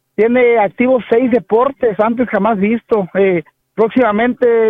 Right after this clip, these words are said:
he estado hablando con mi director de deportes porque quiero ir por el séptimo y el octavo deporte, que es natación y tenis. Eh, así la gente del pueblo de Axla, pues, tiene para elegir el deporte que más quieran. La idea nuestra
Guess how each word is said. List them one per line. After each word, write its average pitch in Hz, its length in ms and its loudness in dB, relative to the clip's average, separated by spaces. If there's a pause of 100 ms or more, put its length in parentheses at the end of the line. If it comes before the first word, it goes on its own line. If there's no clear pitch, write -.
(240)
he - 180 -4
estado 226 220 -2
hablando 226 320 0
con 226 160 0
mi 196 60 0
director 196 360 0
de 226 100 2
deportes 226 500 -2
porque 196 260 -4
quiero 220 540 -4 (260)
ir 220 200 0
por 233 200 0
el 190 200 0
séptimo 269 380 0
y 247 60 2
el 226 80 0
octavo 240 300 0
deporte, 262 440 -2
que 220 100 0
es 233 380 -2
natación 208 640 0 (140)
y 196 100 -2
tenis. 277 400 -2 (640)
Eh, 196 180 2
así 190 280 0
la 240 160 -2
gente 247 320 0
del 240 480 0
pueblo 240 240 0
de 226 60 0
Axla, 240 540 -2 (520)
pues, 185 180 -4
tiene 240 360 0
para 190 280 0
elegir 185 480 0
el 294 140 0
deporte 208 380 -2
que 214 120 0
más 202 200 -2
quieran. 233 380 0 (460)
La 170 80 0
idea 196 180 2
nuestra 233 640 0